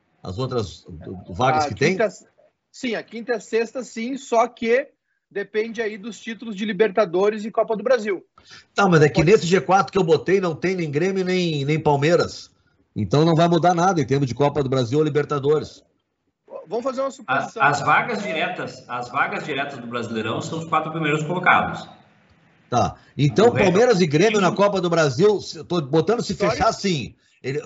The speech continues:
Speaker 1: Palmeiras e Grêmio, eles poderiam, se fechasse assim, na, na situação atual, abrir vaga, é, pra pré-Libertadores
Speaker 2: Pro
Speaker 1: e não pra vaga direta.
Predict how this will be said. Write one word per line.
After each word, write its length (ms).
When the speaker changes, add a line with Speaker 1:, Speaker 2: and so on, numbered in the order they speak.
Speaker 1:
Palmeiras 400
e 60
Grêmio, 360
eles 120
poderiam, 500
se 220
fechasse 500
assim, 400
na, 220
na 120
situação 320
atual, 560
abrir 300
vaga, 600
é, 200
pra 600
pré-Libertadores 840
Speaker 2:
Pro 80
Speaker 1:
e 20
não 140
pra 140
vaga 240
direta. 440